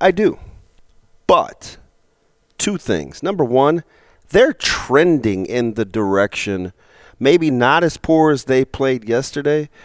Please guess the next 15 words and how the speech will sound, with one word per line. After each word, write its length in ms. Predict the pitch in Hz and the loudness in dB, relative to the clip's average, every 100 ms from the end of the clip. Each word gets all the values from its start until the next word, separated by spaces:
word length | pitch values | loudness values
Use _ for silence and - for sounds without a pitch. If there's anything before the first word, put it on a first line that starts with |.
| - | -2
but 220 | - - | -2 2
this 240 | 214 220 - | 4 4 4
has 260 | 170 135 | 4 2
not 520 | 113 120 139 156 - - | -2 0 2 2 -2 0
been 260 | 113 110 | 2 2
a 160 | 107 107 | 0 -4
good 320 | 95 110 104 | -2 -4 -2
shooting 440 | - 120 113 104 92 | -6 -6 -2 -2 2
basketball 680 | 98 101 - 98 92 87 | 4 2 0 -6 -2 -2
team 400 | 82 92 85 82 - _ _ - _ | -2 -8 -8 -8 -12 _ _ -20 _
from 280 | - 117 113 | 0 2 2
behind 420 | 101 98 98 95 | 0 0 0 0
the 80 | 90 - | -2 2
arc. 280 | 87 76 - | 2 0 0
So 400 | - 120 110 | 4 4 4